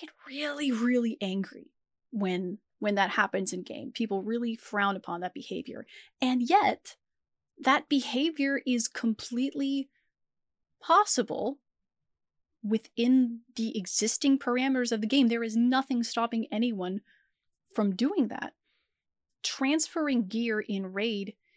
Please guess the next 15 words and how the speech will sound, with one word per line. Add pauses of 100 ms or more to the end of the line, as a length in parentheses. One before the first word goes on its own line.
(600)
in
Escape
from
Tarkov
is
a
pretty
similar
thing. (260)
There's
nothing
stopping
you
from (880)
transferring